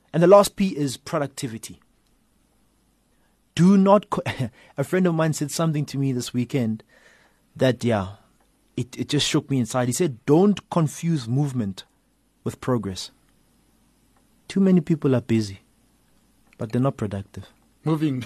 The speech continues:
Speaker 2: <laughs> up and
Speaker 1: They're,
Speaker 2: down.
Speaker 1: no, they're moving. But now we see they are moving. They are making a lot of moves. Like, they just, but they are not being productive. Don't confuse movement with productivity. So I'm saying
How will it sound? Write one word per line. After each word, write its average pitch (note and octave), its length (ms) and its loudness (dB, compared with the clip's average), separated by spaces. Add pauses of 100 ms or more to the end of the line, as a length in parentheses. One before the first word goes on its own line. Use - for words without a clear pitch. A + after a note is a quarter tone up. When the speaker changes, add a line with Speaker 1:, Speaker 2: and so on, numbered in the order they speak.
(140)
Speaker 2:
<laughs> - 160 -16
up C#3 180 -6
and C#3+ 80 -2
Speaker 1:
They're, F3+ 80 2
Speaker 2:
down. G#3 80 4
Speaker 1:
no, C#4+ 140 12
they're B3+ 160 8
moving. D#3+ 420 8
But F#3+ 200 6
now C4 140 10
we A3 140 10
see E3 240 2
they C3 120 2
are D#3 180 4
moving. D3+ 420 2
They C#3+ 80 0
are D3+ 180 4 (220)
making G#3+ 360 2
a F#3 120 6
lot G3 360 10
of F3+ 200 8
moves. D#3+ 360 2
Like, E3 200 -2
they G3+ 100 8
just, A3 260 -2 (360)
but E3+ 200 0
they E3 120 4 (100)
are C#3+ 120 0
not C#3+ 420 0 (320)
being A#2 180 -2
productive. G#2 600 -10 (880)
Don't F#3+ 240 6
confuse E3+ 420 0
movement C#3 500 -2 (220)
with B2 140 -6
productivity. B2 720 -6 (340)
So - 140 2
I'm D3+ 140 4
saying G3 300 0